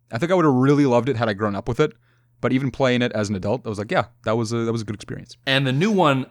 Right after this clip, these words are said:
Speaker 2: I will say, I do not intend to play this game, but it looks freaking adorable. <laughs>
Speaker 1: They translated those graphics really well. I love how it looks.
Speaker 2: The small Mario, like, the short little chibi characters,
Speaker 1: Yeah.
Speaker 2: like,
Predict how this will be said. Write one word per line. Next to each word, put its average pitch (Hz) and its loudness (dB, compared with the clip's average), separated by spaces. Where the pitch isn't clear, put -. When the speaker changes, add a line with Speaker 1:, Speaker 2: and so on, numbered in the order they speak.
Speaker 2:
I 139 0
will 135 -2
say, 110 -4
I 120 -2
do 107 -6
not 139 2
intend 113 -2
to 113 -6
play 107 -4
this 95 -6
game, 95 -6
but 92 -4
it 113 -6
looks 117 -6
freaking 120 -4
adorable. 90 -2
<laughs> - 2
Speaker 1:
They 226 2
translated 151 0
those 131 -2
graphics 110 -4
really 101 -8
well. 87 -12
I 127 2
love 127 0
how 110 -2
it 90 -10
looks. 98 -12
Speaker 2:
The - 4
small 156 2
Mario, 160 4
like, 135 -2
the 131 0
short 151 -2
little 147 -2
chibi 147 -8
characters, 147 2
Speaker 1:
Yeah. 147 -2
Speaker 2:
like, 123 -2